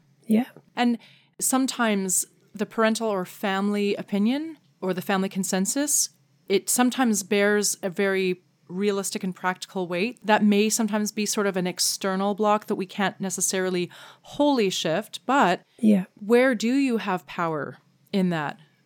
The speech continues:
Speaker 2: A lot of people completely ring-, relinquish their power and say, "You know what? I don't have any choice in who I bring home."
Speaker 1: Yeah.
Speaker 2: Or whether I'm allowed to bring home, somebody home at all.
Speaker 1: Yeah. But the reality is you still always have a choice.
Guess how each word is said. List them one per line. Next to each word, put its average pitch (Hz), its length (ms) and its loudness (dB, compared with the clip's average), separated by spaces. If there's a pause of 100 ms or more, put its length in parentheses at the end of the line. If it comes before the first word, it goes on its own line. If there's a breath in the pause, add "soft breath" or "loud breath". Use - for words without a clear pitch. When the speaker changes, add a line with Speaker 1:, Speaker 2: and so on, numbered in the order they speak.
(300)
Speaker 2:
A 190 80 -4
lot 202 200 4
of 214 60 -2
people 220 280 -2
completely 233 560 -2
ring-, 208 320 0
relinquish 196 580 -2
their 180 200 0
power 240 320 2
and 185 120 0
say, 196 180 2
"You 185 100 2
know 185 100 2
what? 185 220 2
I 185 120 0
don't 190 200 -2
have 185 200 -4
any 170 160 -4
choice - 640 -2
in 185 160 -2
who 175 400 -2
I 165 420 -4 (500)
bring 175 180 2
home." 185 360 2 (180)
Speaker 1:
Yeah. 214 240 4 (120)
Speaker 2:
Or 202 120 4
whether 190 240 4
I'm 180 120 2
allowed 175 200 0
to - 80 -12
bring 180 180 -4
home, 175 200 -4
somebody 170 280 -4
home 165 200 -6
at 160 80 -6
all. 190 320 -4 (500)
Speaker 1:
Yeah. 214 260 6 (680)
But - 280 4 (120)
the 220 100 8
reality 247 480 8
is 180 120 4
you 190 60 4
still 208 280 6
always 190 220 8
have 185 140 2
a 185 40 4
choice. 190 520 4